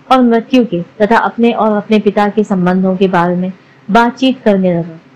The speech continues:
बीमारी बहुत लंबी चली थी और पिता की देखभाल और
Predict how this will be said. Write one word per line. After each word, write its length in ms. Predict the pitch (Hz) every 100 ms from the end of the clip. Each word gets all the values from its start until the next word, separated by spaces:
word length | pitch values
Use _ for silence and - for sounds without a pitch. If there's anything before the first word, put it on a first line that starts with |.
| - _ _ 208
बीमारी 360 | 240 226 220
बहुत 280 | 202 185 185
लंबी 300 | 185 196 226
चली 280 | 226 233 233
थी 120 | 247
और 160 | 247 220
पिता 280 | 208 202
की 160 | 190 196
देखभाल 380 | 180 175 196 202
और 240 | - 202